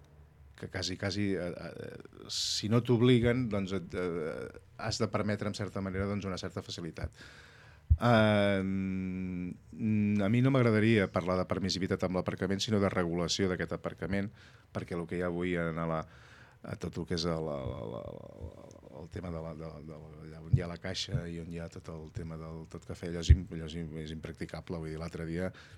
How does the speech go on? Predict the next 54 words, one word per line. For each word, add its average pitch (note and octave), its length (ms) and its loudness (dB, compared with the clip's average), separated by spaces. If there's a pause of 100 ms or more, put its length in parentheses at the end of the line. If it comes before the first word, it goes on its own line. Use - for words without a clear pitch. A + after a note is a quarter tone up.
(140)
no F#2 100 -4
l'altre, E2+ 240 -4
sí, F#2 180 -2
dissabte, E2+ 440 -2
vull F2 160 -2
dir, D#2 120 -4
a E2+ 40 -6
més E2 60 -2
a E2+ 60 -2
més, E2+ 160 -2
un F#2+ 80 -4
tractor D#2+ 480 -4
que - 80 -12
venia E2 240 -4
de D#2+ 80 -2
segar, D#2+ 300 -8 (100)
o - 80 -16
sigui, - 320 -10 (720)
és E2 160 -6
impossible. E2+ 500 -4
I E2+ 100 2
això, F2 160 -2
si G#2 200 -2
no F#2+ 100 2
ve, F2+ 160 0
si F#2 160 -4
no F#2 100 0
passen F#2+ 280 -2
els F2+ 160 -2
autobusos E2+ 600 -2
aquells F2+ 300 -2
que F2+ 140 -2
van F2 160 -2
cap E2+ 180 -6
a E2+ 80 -6
Can F2+ 180 -6
Riera, F2 380 -2 (460)
que - 100 -4
t'organitzen F2 540 0
un, F2+ 100 -2 (220)
un, F2 180 -4 (140)
un F2+ 160 -8
Cristo F#2+ 340 -6
de G2+ 100 -2
mil F2+ 200 -6
dimonis. F2 400 -4 (580)
Aleshores, F2 520 0 (500)
eh, F#2 420 -6
això - 180 0
s'ha G#2+ 140 2
de A2 100 4
regular E2+ 320 -2
d'alguna D#2+ 220 -2
manera. E2+ 300 2